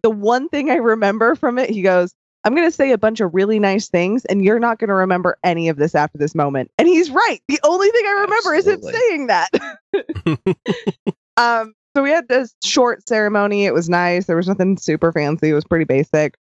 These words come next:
Speaker 1: But then I had a bar stocked the fuck up, and I hired the best D J I could
Speaker 2: Fuck
Speaker 1: find.
Speaker 2: yes.
Speaker 1: And, uh, we did a masquerade ball. We hand painted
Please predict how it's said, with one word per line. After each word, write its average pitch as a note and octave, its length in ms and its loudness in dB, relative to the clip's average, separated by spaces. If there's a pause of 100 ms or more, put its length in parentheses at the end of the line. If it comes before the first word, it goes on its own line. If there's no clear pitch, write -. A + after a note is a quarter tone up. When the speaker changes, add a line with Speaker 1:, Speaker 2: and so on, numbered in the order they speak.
(520)
Speaker 1:
But - 240 2
then B3 480 2 (160)
I A#3+ 160 0
had G3+ 160 -2 (120)
a E3+ 140 -2 (260)
bar D#3 560 0 (120)
stocked F3+ 580 0
the G3+ 80 -4
fuck F3+ 260 -2
up, D3 220 -2
and F3 120 -2
I E3+ 100 0
hired F#3+ 380 -2
the D#3+ 140 0 (120)
best E3+ 320 0
D F3 160 -2
J F#3 240 2
I E3 80 2
could - 120 -6
Speaker 2:
Fuck E3 180 0
Speaker 1:
find. D#3 400 0
Speaker 2:
yes. - 300 -10 (500)
Speaker 1:
And, A3 800 2 (1160)
uh, G#3 240 2
we B3 120 -6
did C4 120 -4
a G#3+ 80 2
masquerade G3 920 -2
ball. C#3+ 400 -2 (560)
We B3 420 2
hand A#3+ 380 0
painted G3+ 560 -2